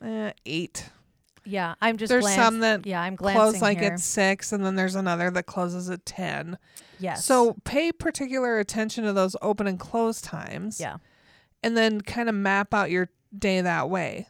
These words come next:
Speaker 2: Right.
Speaker 1: The other big thing is some of these shows have activities attached to
Speaker 2: Mm-hmm.
Speaker 1: them.
Speaker 2: Yeah.
Speaker 1: And those activities might be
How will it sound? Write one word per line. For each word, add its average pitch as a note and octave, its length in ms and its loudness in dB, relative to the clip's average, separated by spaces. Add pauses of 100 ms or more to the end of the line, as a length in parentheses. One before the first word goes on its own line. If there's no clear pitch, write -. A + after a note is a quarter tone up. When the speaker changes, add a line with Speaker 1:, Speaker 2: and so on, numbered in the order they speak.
Speaker 2:
Right. E3+ 400 -10 (200)
Speaker 1:
The A3 100 2
other C4 200 2
big A#3 300 -2
thing F3+ 300 -4
is E3+ 520 -4 (380)
some A3 340 -2
of B3+ 60 -2
these C#4+ 220 -4
shows E3 840 0 (240)
have G3+ 280 -2
activities F#3+ 800 -4
attached F3 520 -2
to F3+ 40 -4
Speaker 2:
Mm-hmm. E3 100 -2
Speaker 1:
them. D3 280 -6 (260)
Speaker 2:
Yeah. F#3 160 -6
Speaker 1:
And C4 100 -2
those C4+ 220 4
activities A#3 640 0
might G3 240 0
be F#3+ 420 0